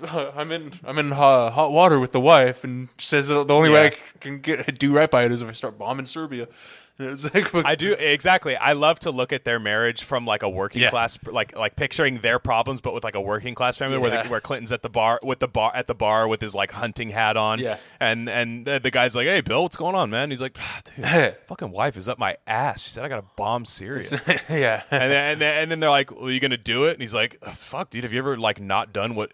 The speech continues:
Speaker 2: what my wife wants to
Speaker 1: Yeah,
Speaker 2: do?"
Speaker 1: yeah.
Speaker 2: Like, <laughs> like,
Speaker 1: Dude, no, Hil-,
Speaker 2: and, and
Speaker 1: Hillary
Speaker 2: then,
Speaker 1: for sure would be doing ego bombs if she was president now.
Speaker 2: Yeah.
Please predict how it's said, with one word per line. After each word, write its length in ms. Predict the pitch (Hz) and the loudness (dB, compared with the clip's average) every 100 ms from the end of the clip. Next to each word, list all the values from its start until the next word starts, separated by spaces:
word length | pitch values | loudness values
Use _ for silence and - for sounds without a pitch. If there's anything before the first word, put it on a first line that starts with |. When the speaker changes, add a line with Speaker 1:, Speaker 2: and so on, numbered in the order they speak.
| _ | _
Speaker 2:
what 220 | 107 107 | -6 -4
my 180 | 98 104 | -2 0
wife 280 | 104 107 | 0 0
wants 180 | 107 110 | -4 -8
to 80 | 117 | -6
Speaker 1:
Yeah, 220 | 110 101 | -4 -4
Speaker 2:
do?" 40 | 101 | -6
Speaker 1:
yeah. 180 | 104 92 - | -8 -8 -2
Speaker 2:
Like, 300 | 139 165 190 - - | 2 2 2 -4 -12
<laughs> 180 | - - 240 | -14 0 4
like, 380 | 233 175 127 127 | 6 6 4 0
Speaker 1:
Dude, 80 | |
no, 140 | - - | -4 -4
Hil-, 120 | 311 | 2
Speaker 2:
and, 180 | 156 151 151 | 2 2 0
and 100 | 147 | 0
Speaker 1:
Hillary 180 | 143 135 | 0 -2
Speaker 2:
then, 80 | 135 | -4
Speaker 1:
for 60 | |
sure 300 | - - 113 | -8 -8 -6
would 160 | 101 95 | -8 -10
be 80 | 95 | -14
doing 400 | 98 95 95 - | -12 -12 -16 -18
ego 640 | 107 107 104 95 95 92 95 - _ - | -18 -10 -8 -6 -8 -12 -18 -20 _ -8
bombs 600 | 98 87 87 - - - _ | -6 -6 -12 -14 -14 -16 _
if 160 | - 107 | -10 -8
she 100 | 107 | -8
was 140 | 98 | -8
president 360 | - 95 92 87 | -8 -10 -12 -14
now. 100 | 98 | -2
Speaker 2:
Yeah. 160 | 123 | -2